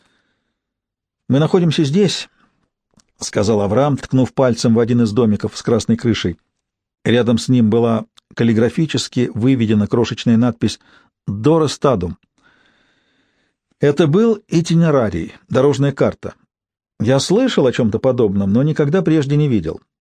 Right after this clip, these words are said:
Они стоили бешеных денег, и я не был уверен, что такое сокровище можно отыскать даже в Королевском архиве в Ахене. "И насколько далеко простирается твой итинерарий?" — поинтересовался я,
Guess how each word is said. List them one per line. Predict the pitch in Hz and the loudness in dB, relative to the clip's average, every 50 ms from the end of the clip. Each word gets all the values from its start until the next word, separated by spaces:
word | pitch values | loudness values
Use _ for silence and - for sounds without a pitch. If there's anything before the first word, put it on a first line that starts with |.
| _ _ _ _ _ _ _ - | _ _ _ _ _ _ _ -6
Они | - 98 113 147 165 | -2 0 0 2 0
стоили | - - - 208 208 208 196 160 139 | -2 -2 0 0 2 2 2 2 0
бешеных | 123 113 113 147 180 185 - - 143 131 127 117 | 0 0 2 2 2 2 2 0 0 2 2 0
денег, | 104 117 156 180 190 165 131 - _ _ _ - - - - - _ _ _ _ _ _ - - | 0 0 2 2 2 0 -2 -4 _ _ _ -20 -20 -20 -20 -20 _ _ _ _ _ _ -16 -10
и | 104 104 110 | -4 -2 -2
я | 113 117 131 135 151 165 165 | 0 2 2 2 2 2 0
не | 160 156 160 160 | 0 0 0 2
был | 147 151 151 151 | 2 2 2 0
уверен, | 151 143 160 170 165 156 131 | 0 0 0 0 0 0 -2
что | 113 - 131 | -2 -2 -2
такое | - 139 123 - 151 135 | 0 0 0 2 2 0
сокровище | 123 - 135 117 - 127 143 147 156 135 - - | 2 2 0 0 2 2 2 2 0 -2 0 0
можно | 117 117 123 117 123 123 | 0 0 0 0 0 -2
отыскать | 113 131 113 - - 135 131 - - - _ _ _ - | 0 -2 -4 -2 0 0 0 0 -2 -12 _ _ _ -12
даже | - - 104 101 113 110 104 131 151 | -8 -6 -4 -2 -2 -2 0 -2 -4
в | - | -2
Королевском | - 135 120 120 117 127 123 - - 127 123 | -2 0 0 2 2 0 -2 -2 -2 0 0
архиве | 117 104 - - 127 117 127 | 0 -2 -2 -2 0 2 2
в | 127 139 | 2 2
Ахене. | 135 117 - 98 90 78 76 - _ _ _ _ _ _ _ _ _ _ _ _ _ _ _ _ _ _ _ _ _ _ _ _ _ _ _ _ _ _ _ _ _ _ _ _ - | 0 0 -2 -4 -4 -6 -6 -12 _ _ _ _ _ _ _ _ _ _ _ _ _ _ _ _ _ _ _ _ _ _ _ _ _ _ _ _ _ _ _ _ _ _ _ _ -2
"И | 113 117 123 | 0 2 4
насколько | 123 131 131 - - - 160 175 165 156 - | 4 2 2 -2 -2 0 0 0 2 2 0
далеко | 147 131 147 139 139 135 156 143 | 2 2 2 2 2 2 0 0
простирается | - 135 123 - - 131 110 110 113 117 120 117 - 135 | 2 0 -2 0 0 0 2 2 2 0 -2 -2 -2 -4
твой | 135 139 139 143 143 135 131 - _ _ _ _ _ _ _ _ _ - | -2 0 2 2 2 0 -2 -8 _ _ _ _ _ _ _ _ _ -4
итинерарий?" — | 131 117 - 139 135 135 131 127 127 123 117 123 127 - _ - | -4 0 2 2 2 4 4 2 2 0 0 -2 -6 -8 _ -2
поинтересовался | 127 117 110 - 107 107 - - 113 113 156 180 165 - 147 | 0 0 0 0 -2 -2 0 0 0 2 0 0 0 0 0
я, | 143 139 120 | 0 0 -2